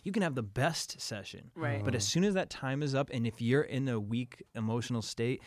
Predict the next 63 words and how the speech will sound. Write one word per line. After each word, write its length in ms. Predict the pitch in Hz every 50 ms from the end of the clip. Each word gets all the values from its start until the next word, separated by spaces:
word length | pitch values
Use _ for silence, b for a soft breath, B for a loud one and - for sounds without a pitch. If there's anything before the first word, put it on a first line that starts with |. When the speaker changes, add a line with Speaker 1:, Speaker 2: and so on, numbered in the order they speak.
| B B B B
Speaker 1:
and 140 | - 107 110
they're 120 | 120 127 127
like, 240 | 120 117 117 113 -
"Oh, 200 | - 135 131 127
okay, 240 | 127 123 - 135 120
well, 240 | 113 117 113 113 110
you 60 | 107
Speaker 3:
That's 140 | 117 110 107
Speaker 1:
got 100 | - 120 117
Speaker 3:
it. 20 |
Speaker 1:
that 120 | 123 120 107
twenty 220 | - - 127 120
bucks 260 | 113 113 117 110 -
or 40 | 120
whatever," 400 | 113 117 123 120 113 120 120 107 -
like, 260 | - 123 131 127 104
it's 120 | 127 120 -
like, 140 | 107 95 - 95
"Whoa." 360 | 98 110 113 104 101 92 - - - - - -
Speaker 2:
Yeah. 180 | - 160 147 139
Speaker 1:
Like, 300 | 127 120 113 104 - - B B B B B B
now 200 | 117 123 127 131
I'm 160 | 127 120 120 110
disconnected. 680 | 107 131 127 - - - - 127 127 143 127 - 123
Now 100 | 120 127
I'm 120 | 127 120 113
leaving 360 | 120 131 143 127 127 120 123 117
all 180 | - 113 123 143
these 160 | 147 151 139
emotions 400 | 151 143 135 127 127 117 123 117 110
that 120 | 110 104
I 60 | 107 104
just 180 | 107 107 98
had. 160 | - 107 104
I'm 120 | 101 101 101
disconnected. 580 | 101 127 120 - - - 120 110 107 - 110 110
I'm 140 | 107 110 101
going 220 | 113 113 110 107
back 220 | 107 110 107 -
into 200 | - 107 98 -
the 60 | 92 101
world. 280 | 104 107 104 95 - - -
Speaker 2:
Mm-hmm. 160 | 175 165 151
Speaker 1:
So 140 | 156 151 143
for 180 | - - 135 131
her, 600 | 127 - - - 214 220 190 165 131 117 107 113 B B B B B
and 80 | - 131
this 140 | 143 147 147
is 80 | 151
why 200 | 147 156 156 156
I'm 100 | 156 151
just 220 | 139 147 143 - -
like, 200 | 135 127 117 -
it 140 | - 120 -
got 240 | - 127 135 143 -
me 100 | 160 139
mad 300 | 135 135 127 127 120 117
looking 240 | 117 110 - 117 110
at 140 | 107 101
Joe, 260 | 104 113 139 147 143 131
'cause 160 | - 139 123
I'm 160 | 123 123 127
like, 320 | 123 120 117 113 101 -